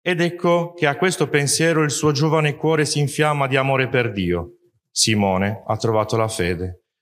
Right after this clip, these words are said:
Pensa incessantemente a Dio e prega molto versando lacrime. Avverte in sé un cambiamento interiore, si sente attratto dalla vita monastica, ma suo padre gli nega il permesso di recarsi al monastero delle grotte a Kiev.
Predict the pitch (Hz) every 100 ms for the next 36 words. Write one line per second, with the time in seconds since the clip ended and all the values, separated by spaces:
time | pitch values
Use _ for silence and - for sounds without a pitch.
0 | _ 131 131 131 139 131 135 123 131 123
1 | 131 135 131 123 110 107 104 101 - 131
2 | 139 139 165 156 135 127 - 131 127 127
3 | 117 98 101 95 87 - - _ _ 117
4 | 123 165 - 156 151 - 175 170 160 160
5 | 143 143 156 160 147 139 139 139 139 113
6 | 110 117 151 151 147 123 147 151 147 127
7 | 127 127 127 131 123 113 98 - 95 87
8 | 85 - _ - - _ 127 123 - 135
9 | 127 147 147 143 127 123 123 123 120 120
10 | 117 120 127 117 120 117 117 113 - 113
11 | 113 110 107 - 117 110 107 101 110 110
12 | 110 98 - 104 92 85